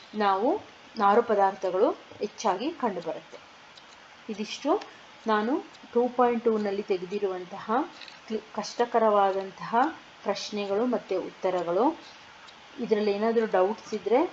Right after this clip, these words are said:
ನನಗೆ ಕಾಮೆಂಟ್ ಸೆಕ್ಷನಲ್ಲಿ ತಿಳಿಸಿ. ನೆಕ್ಸ್ಟು ಇದೇ ಟೂ ಪಾಯಿಂಟ್ ಟೂದು ಆಬ್ಜೆಕ್ಟಿವ್ ಟೈಪ್ ಕ್ವಶನ್ನು ಮತ್ತೆ fill in the blanks-ನಲ್ಲಿ ಸಿಗೋಣ. ಇದಿಷ್ಟು ವಿಡಿಯೋನ, ಆದಷ್ಟು ಈ ವಿಡಿಯೋನ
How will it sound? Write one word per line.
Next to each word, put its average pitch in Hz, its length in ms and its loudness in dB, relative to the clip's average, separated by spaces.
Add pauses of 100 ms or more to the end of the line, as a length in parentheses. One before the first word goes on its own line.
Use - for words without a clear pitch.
(140)
ನನಗೆ 208 320 -2
ಕಾಮೆಂಟ್ 202 380 -6
ಸೆಕ್ಷನಲ್ಲಿ 185 600 -8 (340)
ತಿಳಿಸಿ. 180 440 -4 (420)
ನೆಕ್ಸ್ಟು 254 500 0
ಇದೇ 226 340 0
ಟೂ 247 200 4 (120)
ಪಾಯಿಂಟ್ 202 360 -2
ಟೂದು 180 500 0 (480)
ಆಬ್ಜೆಕ್ಟಿವ್ 233 560 2
ಟೈಪ್ 226 240 0
ಕ್ವಶನ್ನು 214 420 -2
ಮತ್ತೆ 247 300 2
fill 254 260 0
in 190 80 -2
the 202 140 0
blanks-ನಲ್ಲಿ 185 800 -2 (420)
ಸಿಗೋಣ. 156 340 -8 (2250)
ಇದಿಷ್ಟು 226 400 -2 (360)
ವಿಡಿಯೋನ, 220 380 2
ಆದಷ್ಟು 214 540 2
ಈ 226 40 4
ವಿಡಿಯೋನ 196 420 0